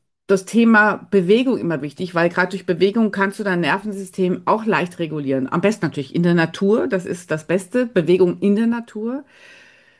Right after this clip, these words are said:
Ich persönlich hab zum Beispiel ein Trampolin, ein schönes, äh, und gehe mehrfach am Tag einfach, das steht sogar <laughs> bei mir neben meinem Schreibtisch,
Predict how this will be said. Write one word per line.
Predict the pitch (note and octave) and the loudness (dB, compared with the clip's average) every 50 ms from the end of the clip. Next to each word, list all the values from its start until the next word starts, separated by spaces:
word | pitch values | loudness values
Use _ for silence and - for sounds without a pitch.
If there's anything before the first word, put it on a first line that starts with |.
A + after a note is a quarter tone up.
| _ _ _ _ _ _ _ _ _ - | _ _ _ _ _ _ _ _ _ 0
Ich | - B3 - | 0 0 0
persönlich | - A#3+ A3 F#3+ G#3+ G#3 G#3 G#3 G#3 G#3 - A#3 G3+ - | 2 0 0 2 2 0 0 -2 -4 -6 -8 -8 -6 -6
hab | F3 E3 G3+ G3+ - | -4 -4 -4 -6 -4
zum | - G3+ F#3+ | -4 -2 0
Beispiel | E3 E3 F3 - - F3+ | 0 -2 -2 -2 -4 -4
ein | - - C#3+ D#3 D3+ D3 D3 | -2 -2 -2 -2 -2 -4 -6
Trampolin, | - D#3+ D3 D3 - F#3+ F#3 F#3 G3 A3+ E4 G4+ F4+ D4+ - | -6 -8 -8 -6 -2 -2 -2 0 0 -2 -2 -4 -6 -10 -8
ein | - A3+ G#3+ G#3 | -4 -4 -4 -4
schönes, | G#3 - G#3+ G3+ G3 G3+ A3+ D4+ F4 - - | 0 2 2 2 2 2 -2 -4 -4 -6 -6
äh, | |
und | C4+ - A#3+ - - - A3+ A3+ A3 A3 - | -6 -6 -6 -6 -6 -4 -2 -2 -2 -4 -4
gehe | - G3+ G#3 G#3 G#3 A3 A3 G#3 F#3+ E3+ - - - - - _ _ - | -4 -4 -2 -2 0 2 2 2 2 0 -6 -10 -14 -18 -20 _ _ -2
mehrfach | F3 F#3 F#3+ F#3 D4 - - B3+ - | 0 0 2 0 0 -2 -4 -4 0
am | - E3+ G#3+ G3+ | 0 -2 -2 -2
Tag | - - F3+ D#3 D3 F3 A3+ C#4+ - A#3+ - - | -6 -8 -6 -4 -4 -2 -4 -4 -6 -10 -6 -4
einfach, | F#3 G3 A3+ A3+ - G#3+ G#3+ A3 G#3+ | -4 -2 -2 -4 -2 -2 -2 -2 -2
das | - F3+ F3 | -6 -8 -8
steht | - - G3 G3 | 0 -2 0 2
sogar | - B3+ F#3 G#3 | 2 0 0 2
<laughs> | |
bei | G#3 A#3 | 2 4
mir | A#3 B3 B3+ C4+ D4+ | 4 4 6 6 6
neben | C#4+ C#4 C#4+ C#4+ C#4 | 8 6 6 4 2
meinem | G#3+ G#3+ A#3+ A3 G#3+ | 0 0 -2 -2 -4
Schreibtisch, | - - - F3 A3 B3+ - - - C4 C#4 C4 | -4 -2 -2 -2 -2 -2 -8 -8 -6 -6 -6 -6